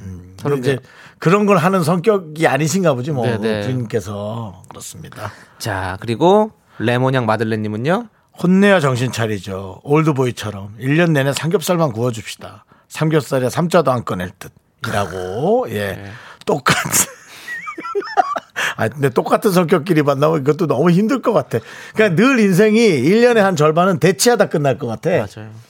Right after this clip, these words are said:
Speaker 1: 왜냐면 사실 이런 분이라면은 자주 삐질 거잖아요.
Speaker 2: 음.
Speaker 1: 전 일주일에 한 번씩 삐질 거라고
Speaker 2: 음.
Speaker 1: 생각하는데, 그러면은 육 일은 대치하고 하루 풀었다가 또 육 일은 대치하고, 와.
Speaker 2: 맞아요.
Speaker 1: 인생이
Speaker 2: 근데 저는
Speaker 1: 너무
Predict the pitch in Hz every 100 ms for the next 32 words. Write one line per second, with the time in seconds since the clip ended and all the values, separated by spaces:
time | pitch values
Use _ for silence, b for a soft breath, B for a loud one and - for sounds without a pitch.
0 | B - 226 254 233 151 196 220 214 202
1 | 233 196 208 196 190 185 170 135 156 208
2 | 214 170 - 131 117 107 139 120 113 107
3 | 120 113 B B 151 139 214 165 170 160
4 | 139 196 185 185 165 139 135 110 120 117
5 | 117 147 151 135 127 B B - 160 175
6 | 185 160 135 - 139 127 127 190 247 B
7 | B B B - 196 170 185 165 - 139
8 | 180 220 _ _ 202 175 147 165 156 127
9 | - 131 127 135 - - B B B B
10 | B B - - 101 123 117 - 107 139
11 | 113 151 180